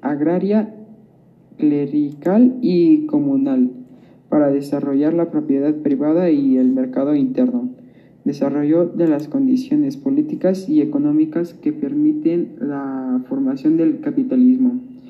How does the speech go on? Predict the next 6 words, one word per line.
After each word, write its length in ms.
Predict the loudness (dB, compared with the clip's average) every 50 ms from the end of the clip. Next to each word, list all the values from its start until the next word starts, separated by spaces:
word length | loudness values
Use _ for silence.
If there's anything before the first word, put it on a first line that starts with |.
| -20 -20 -20 -20 -4 _
impulso 440 | 0 0 2 2 0 0 0 -2 0
individual 720 | 0 0 0 0 0 -2 0 -2 -2 -2 -2 -4 -6 -8 -10
a 120 | -8 -8
las 240 | -8 -8 -8 -10 -12
actividades 640 | -12 -8 -6 -4 -2 0 0 0 -2 -2 -4 -8 -16 -20 -20 -20 _ -20 -12 -8
agroexportadoras. 1500 | -6 -4 -4 -2 -4 -4 -4 -6 -8 -8 -8 -14 -6 -6 -6 -6 -4 -6 -6 -4 -2 -2 -2 -2 -4 -6 -8 -16 -20